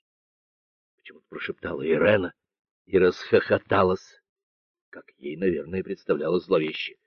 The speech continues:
«Я уже вижу, как на ваших тупых башках растут маленькие коровьи рожки». Солдаты не двигались.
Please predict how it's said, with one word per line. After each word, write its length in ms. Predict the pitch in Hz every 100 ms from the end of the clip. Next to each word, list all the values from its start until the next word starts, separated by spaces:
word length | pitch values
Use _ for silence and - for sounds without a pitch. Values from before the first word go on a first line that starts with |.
| _ _ _
«Я 460 | - 85 113 160 160
уже 520 | 165 160 127 151 147
вижу, 640 | 120 107 117 131 127 131 127
как 340 | - 120 -
на 140 | 120 110
ваших 420 | 123 - 123 -
тупых 580 | - 131 - 123 110 107
башках 680 | 135 110 - - - 113 - - - -
растут 600 | - 143 113 - 123 110
маленькие 800 | 107 110 110 117 120 - 120 117
коровьи 480 | - 113 107 110 110
рожки». 640 | 107 110 - - - 131 _ _ _ _ _ _ _ _ _
Солдаты 500 | 82 82 76 90 -
не 120 | 78
двигались. 520 | 71 67 71 78 -